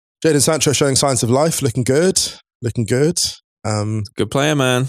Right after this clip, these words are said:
Speaker 1: Coming
Speaker 2: Just
Speaker 1: yeah,
Speaker 2: saying,
Speaker 1: coming into
Speaker 2: he's
Speaker 1: zone.
Speaker 2: a very good player. And Manchester United up to fourth.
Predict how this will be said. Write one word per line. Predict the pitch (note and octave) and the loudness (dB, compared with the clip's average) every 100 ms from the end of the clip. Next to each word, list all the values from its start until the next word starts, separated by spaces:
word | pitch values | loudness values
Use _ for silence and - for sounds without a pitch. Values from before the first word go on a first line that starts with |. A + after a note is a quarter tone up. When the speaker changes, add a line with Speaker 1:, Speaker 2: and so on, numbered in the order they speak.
| - | -4
Speaker 1:
Coming | B2 A#2+ | -2 -2
Speaker 2:
Just | G#2 | 0
Speaker 1:
yeah, | A#2+ | 0
Speaker 2:
saying, | C3 A#2+ | 2 2
Speaker 1:
coming | A#2+ | 2
into | A#2+ A2 | 0 0
Speaker 2:
he's | |
Speaker 1:
zone. | A#2 A#2+ | 2 2
Speaker 2:
a | |
very | A2 G2 G#2 A2+ | 0 0 0 -2
good | A#2+ A#2 C3+ | -2 -2 -2
player. | D3 C#3 C#3+ A2+ A2+ A#2 A#2+ _ _ _ - - | -4 -2 0 0 0 -2 -4 _ _ _ -20 -16
And | - | -4
Manchester | B2 C3+ C#3+ | -2 0 0
United | A2+ A2+ | 0 -2
up | |
to | - | -4
fourth. | - B2 G2+ F#2 - - | -2 0 0 -2 -10 -18